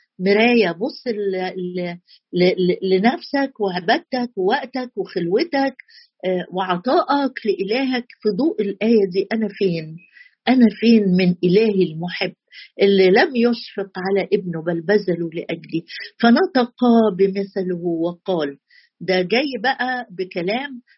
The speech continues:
حطه الرب في فمه بمثل، يعني الرب اداله مثل هيتكلم بيه. تقول لي: "الله، يبقى بالعام بقى ده نبي، نبي كذاب ولا ساحر ولا إيه؟" أقول لك: إذا كان الرب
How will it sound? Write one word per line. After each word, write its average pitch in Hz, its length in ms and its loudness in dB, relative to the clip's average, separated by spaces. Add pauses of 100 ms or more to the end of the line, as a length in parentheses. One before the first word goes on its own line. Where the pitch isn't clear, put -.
(100)
حطه - 680 -4
الرب 190 680 -2
في 175 220 -14
فمه 175 360 0
بمثل، 196 480 -2 (680)
يعني 175 440 -4
الرب 208 340 -4
اداله 226 560 -2 (160)
مثل 226 380 0
هيتكلم 180 640 -4
بيه. - 180 -12
تقول 220 180 -2
لي: 233 260 0 (100)
"الله، 156 580 0 (320)
يبقى 180 360 2
بالعام 185 480 2
بقى 226 260 -2 (120)
ده 156 220 -8
نبي، 233 420 -6 (360)
نبي 196 280 -2
كذاب 208 760 0
ولا 151 260 -6
ساحر 226 500 -4
ولا 180 260 -4
إيه؟" 202 100 -2
أقول 202 160 2
لك: 190 200 0
إذا 196 180 -6
كان 262 220 -8
الرب 180 360 -4